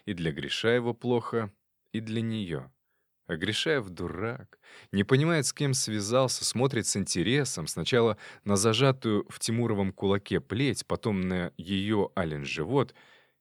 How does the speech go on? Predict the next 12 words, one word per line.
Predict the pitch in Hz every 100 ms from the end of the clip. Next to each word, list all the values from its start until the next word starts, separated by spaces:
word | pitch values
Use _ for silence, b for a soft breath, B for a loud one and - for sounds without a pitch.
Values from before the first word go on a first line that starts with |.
| _
Интересно, | 87 - 104 95 - 76 67 _ -
роза | 95 92
еще | 92 - 98
видна? | 92 92 110 110 _ _ _ _ -
Алевтина. | 113 107 117 - - 104 82 76 - _ _ _
В | 87
гришаевском | 80 95 - 165 147 - 127 117
голосе | 147 147 90 - 82
недоумение | 85 101 120 127 147 139 117
пополам | 117 104 120 123 120
с | 117
осуждением. | - 120 110 110 110 82 71 67